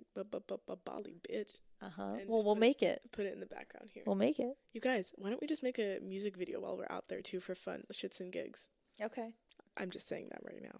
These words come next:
Speaker 2: Yeah.
Speaker 1: Also, just to put it out there, we're not exactly sure if we absolutely need one, but if you happen to be a videographer or photographer listening to us right now
Speaker 2: Yeah.
Speaker 1: and would like the idea of
Speaker 2: Hit us
Speaker 1: going on a
Speaker 2: up.
Speaker 1: Bali trip,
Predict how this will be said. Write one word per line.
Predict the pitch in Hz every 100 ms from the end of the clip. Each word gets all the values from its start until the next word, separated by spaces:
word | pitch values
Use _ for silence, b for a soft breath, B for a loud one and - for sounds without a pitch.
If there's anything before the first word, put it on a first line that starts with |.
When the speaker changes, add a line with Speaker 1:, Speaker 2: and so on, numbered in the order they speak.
| - _ _ -
Speaker 2:
Yeah. | 202 220 240 - _ _ - B B -
Speaker 1:
Also, | 381 466 427 453 440 427 254
just | 339 403 -
to |
put | - 320
it | 254
out | 240 -
there, | 277 277 269 -
we're | 220
not | 294 359
exactly | 277 269 262 233
sure | - 208
if | 202
we | 202 -
absolutely | 180 - - 180 175 175 - 190
need | 180 175 196
one, | 220 285
but | 269 208
if | -
you | 302 - -
happen | 214 202 - 180 160 247 330 -
to | - 202
be | 185
a |
videographer | 185 180 170 147 175 -
or | -
photographer | - - - - - - 107
listening | - 185 - - -
to | 196
us | - -
right | 196 -
now | 180 214 320
Speaker 2:
Yeah. | 190 160 - - - _ - 226
Speaker 1:
and | 202 190 185 190 -
would | 196 180
like | 170 -
the | 175
idea | 175 180 175 -
of | -
Speaker 2:
Hit | 208 208
us | 233
Speaker 1:
going | 330 427
on | 370 339
a | 339 339
Speaker 2:
up. |
Speaker 1:
Bali | 175 180 240
trip, | 285 - 339 392 453 _ -